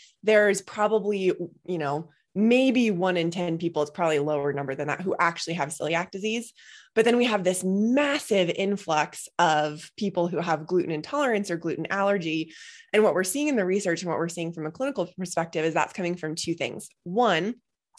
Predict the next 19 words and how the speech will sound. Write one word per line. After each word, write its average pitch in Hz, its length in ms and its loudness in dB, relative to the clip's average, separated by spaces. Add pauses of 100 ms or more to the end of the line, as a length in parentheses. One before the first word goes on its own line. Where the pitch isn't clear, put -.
(160)
gluten 214 340 4
is 180 160 0
now 170 240 4
in 160 260 -2 (300)
absolutely 190 720 2
everything. 151 580 -4 (220)
They're 190 100 4
putting 190 300 0
flour 170 480 2
in 143 120 -6
salad 254 420 0
dressing. 190 600 0 (240)
They're 190 120 2
putting 170 280 0
flour 160 420 0
in 139 220 -4
potato 240 400 -2
chips. 196 240 -2
Like, 170 220 -2